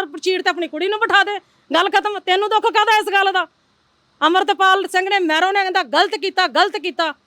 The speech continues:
ਜੋ ਕੀਤਾ ਫਿਰ ਗਲਤ ਨਹੀਂ ਕੀਤਾ, ਉਹ ਸਹੀ ਹੋਇਆ। ਠੀਕ ਹੈ, ਕੱਲ੍ਹ ਨੂੰ ਹੁਣ ਵੇਖੋ ਵੀਰ ਜੀ, ਮੇਰਾ ਉੱਨੀ ਸੌ ਚੁਰਾਸੀ ਦਾ ਮੇਰਾ ਜਨਮ ਹੈ ਤੇ ਉਦੋਂ ਆਪਣਾ ਇੰਦਰਾ ਗਾਂਧੀ ਮਾਰੀ ਸੀ,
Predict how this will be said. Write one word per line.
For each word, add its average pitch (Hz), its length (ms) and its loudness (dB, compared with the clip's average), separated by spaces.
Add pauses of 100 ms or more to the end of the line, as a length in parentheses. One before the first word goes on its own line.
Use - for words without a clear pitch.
(200)
ਜੋ 370 160 0
ਕੀਤਾ 370 280 0
ਫਿਰ 370 140 0
ਗਲਤ 349 260 0
ਨਹੀਂ 403 280 2
ਕੀਤਾ, 370 200 0
ਉਹ 359 100 -2
ਸਹੀ 311 260 0
ਹੋਇਆ। 226 240 -2 (280)
ਠੀਕ 359 180 -2
ਹੈ, 381 60 0
ਕੱਲ੍ਹ 370 280 -2
ਨੂੰ 381 100 -12
ਹੁਣ 370 180 -10
ਵੇਖੋ 349 280 -10
ਵੀਰ 349 140 -12
ਜੀ, 403 120 -6
ਮੇਰਾ 359 220 0
ਉੱਨੀ 339 260 -2
ਸੌ 392 120 -2
ਚੁਰਾਸੀ 339 380 0
ਦਾ 370 120 2
ਮੇਰਾ 381 200 -4
ਜਨਮ 302 320 -6
ਹੈ 311 240 -2 (1400)
ਤੇ 415 300 4 (280)
ਉਦੋਂ 427 460 2 (100)
ਆਪਣਾ 349 300 0 (800)
ਇੰਦਰਾ 370 260 2
ਗਾਂਧੀ 392 300 -4
ਮਾਰੀ 415 240 -4
ਸੀ, 392 160 -6